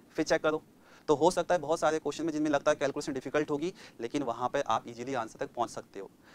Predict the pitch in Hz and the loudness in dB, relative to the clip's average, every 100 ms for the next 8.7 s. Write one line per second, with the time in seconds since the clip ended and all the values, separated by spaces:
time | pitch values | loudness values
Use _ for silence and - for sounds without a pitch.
0 | - _ - 117 135 127 143 139 135 135 | -20 _ -10 -8 -2 -2 -2 -6 -4 -2
1 | 135 131 170 185 - - _ 120 113 127 | -2 -2 -6 -6 -14 -20 _ -2 0 2
2 | 135 156 - 127 123 131 143 131 120 131 | 6 6 4 0 0 -2 -4 -4 -6 -2
3 | 139 123 120 - - 113 123 139 - 113 | 0 2 0 -4 -6 -4 -4 -6 -4 0
4 | 113 120 120 139 131 180 139 123 135 120 | 0 0 -8 -8 -2 0 0 -2 -4 -4
5 | 110 104 104 _ _ _ _ _ - 175 | -4 -8 -10 _ _ _ _ _ 4 4
6 | 180 147 - 196 - 196 202 214 175 165 | 6 6 8 6 0 -4 0 2 6 6
7 | 196 196 180 160 - _ _ _ _ _ | 6 4 4 2 0 _ _ _ _ _
8 | _ - - - - 143 | _ -20 -20 -4 -2 4